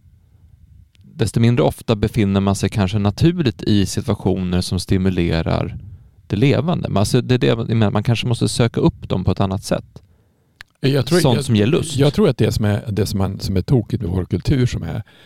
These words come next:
Speaker 2: det är ju att vi, ehm, och det är inte länge sedan, alltså, jag, jag minns ju inte det i och för sig, men, men, men alltså min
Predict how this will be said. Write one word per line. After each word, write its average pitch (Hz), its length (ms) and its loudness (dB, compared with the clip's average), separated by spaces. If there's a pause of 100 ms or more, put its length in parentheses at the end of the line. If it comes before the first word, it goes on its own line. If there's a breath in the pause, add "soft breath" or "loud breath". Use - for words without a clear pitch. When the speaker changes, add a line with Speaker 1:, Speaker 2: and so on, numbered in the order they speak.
(1080 loud breath)
Speaker 2:
det 147 100 2
är 135 40 6
ju 131 120 4
att 110 240 -4
vi, 110 320 2 (360 loud breath)
ehm, 92 920 -4
och 101 80 -4
det 120 80 0
är 156 40 2
inte 156 160 0
länge 147 340 0
sedan, - 300 -6
alltså, 104 280 -6
jag, 98 260 -6
jag 110 200 -2
minns 101 340 -6
ju 107 100 -4
inte 95 360 -8
det - 80 -8
i 55 100 -8
och - 40 -10
för - 100 -8
sig, - 120 -6
men, - 200 -12 (320)
men, 101 240 -10
men 107 140 -4
alltså 110 300 -2
min 135 420 -2